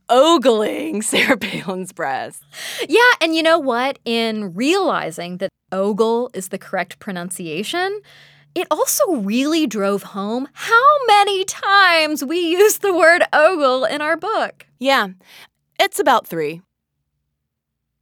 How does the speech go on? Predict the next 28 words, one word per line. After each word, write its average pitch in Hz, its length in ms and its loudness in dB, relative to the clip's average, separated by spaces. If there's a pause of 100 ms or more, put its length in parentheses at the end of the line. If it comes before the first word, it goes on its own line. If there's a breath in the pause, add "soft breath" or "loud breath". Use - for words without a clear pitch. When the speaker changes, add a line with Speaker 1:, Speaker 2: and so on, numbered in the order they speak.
(140)
Speaker 2:
Was 330 200 -4
there 403 220 0
anything 392 840 -4
about 233 260 0
your 233 160 -2
narration, 196 560 -4
Kristen, 208 540 -10
that 180 320 -6
you're 220 120 -4
specifically 339 1000 -4 (160 loud breath)
super 320 400 -2
excited 285 520 -2
for 240 160 -6
listeners 247 520 -4
to 254 80 -6
hear? 262 400 -8 (560)
Speaker 1:
I'm 440 200 -4
proud 302 400 4
of 226 480 2
the 208 380 0
stories 311 800 -4
that 233 120 -4
we 220 480 -4
share 180 520 -4
throughout 190 440 -6
the 175 100 -4
book 160 460 -8 (100)
of 180 440 -4